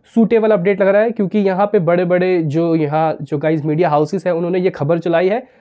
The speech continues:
अल्लू अर्जुन का दोस्तों इस मूवी में आना मेरे हिसाब से एक तरीके से जान आ जाएगा, क्योंकि तेलुगु इंडस्ट्री दोस्तों जो है, अ, बहुत बड़ा मार्केट है। तेलुगु इंडस्ट्री से अगर पचास करोड़ भी आ जाता है तो मैं एक अच्छा अमाउंट मानूंगा। और कहीं ना कहीं तेलुगु इंडस्ट्री की,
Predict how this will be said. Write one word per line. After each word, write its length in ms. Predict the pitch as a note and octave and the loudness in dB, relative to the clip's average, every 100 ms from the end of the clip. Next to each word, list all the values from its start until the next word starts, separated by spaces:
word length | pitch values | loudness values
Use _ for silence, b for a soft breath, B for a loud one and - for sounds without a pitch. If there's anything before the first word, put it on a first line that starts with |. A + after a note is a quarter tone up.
| b b b - | b b b -4
अल्लू 240 | G#3 B3+ | 0 2
अर्जुन 260 | C#4 G#3+ A#3+ | 2 2 2
का 60 | |
दोस्तों 280 | A#3 A3 A3+ | 2 2 2
इस 140 | G#3+ G#3+ | 0 2
मूवी 220 | G#3 G#3 | 2 2
में 100 | G#3 | 2
आना 220 | G3 G3+ | 2 2
मेरे 240 | G3+ G3 | 2 0
हिसाब 260 | F#3 F#3 F3+ | 0 0 0
से 180 | - E3+ | 0 -4
एक 160 | F3+ | -2
तरीके 240 | F#3+ F3+ F3+ | -2 -2 -2
से 140 | G3 | -2
जान 340 | C#3 D3 C#3+ B2 | 0 2 2 0
आ 80 | |
जाएगा, 360 | A#2+ A#2 B2 B2 | -2 -4 -6 -8
क्योंकि 380 | B2+ F#3+ B3+ C#4 C4 B B B B | -4 0 2 0 -2 B B B B
तेलुगु 360 | A#3+ B3+ B3+ D4 | 0 2 2 2
इंडस्ट्री 400 | B3+ A#3+ A#3 A#3 | 4 0 0 0
दोस्तों 340 | G3 G3 - | 2 0 0
जो 160 | F#3+ F#3+ | 2 0
है, 420 | C#3+ F3 G#3+ - _ F3 | 2 2 2 -2 _ -2
अ, 100 | E3+ | -2
बहुत 280 | D#3 F3 F#3+ | 0 0 0
बड़ा 220 | D#3 D#3+ | 2 2
मार्केट 400 | C#3+ B2+ E3 D3 | 2 0 -2 -4
है। 300 | D#3 F3+ _ F#3+ | -4 -6 _ -2
तेलुगु 300 | G#3+ A3+ C4 | 0 0 0
इंडस्ट्री 340 | A3+ G#3 A3 | -2 -2 -8
से 340 | - _ A3+ | -8 _ 0
अगर 220 | G#3+ F#3+ G#3+ | 0 0 -2
पचास 440 | - - A3 A3+ | -4 0 0 0
करोड़ 180 | A3 G#3 | 0 2
भी 100 | G#3 | 2
आ 80 | F3 | 2
जाता 260 | E3 F#3 | 2 2
है 180 | G3 A3+ b b b | 0 -2 b b b
तो 60 | G3 | 0
मैं 120 | G#3+ | 2
एक 160 | A3+ F3 | 2 -2
अच्छा 260 | - F#3 | -4 -2
अमाउंट 300 | F3 D3 C3+ | 0 0 0
मानूंगा। 480 | C3 A#2+ A#2 G#2+ - _ - | -2 -2 -2 -6 -10 _ -8
और 380 | - D#3+ E3 E3+ E3 | 0 0 2 -2 0
कहीं 120 | A#3 | 0
ना 80 | C4 | 2
कहीं 300 | B3 A3 B3 | 0 0 -2
तेलुगु 520 | A#3 G#3 G#3 B3 B3+ - | 0 0 2 0 -2 0
इंडस्ट्री 440 | G#3 F#3+ - A#3 | 0 -2 -2 -2
की, 240 | G#3 C4 | 0 -4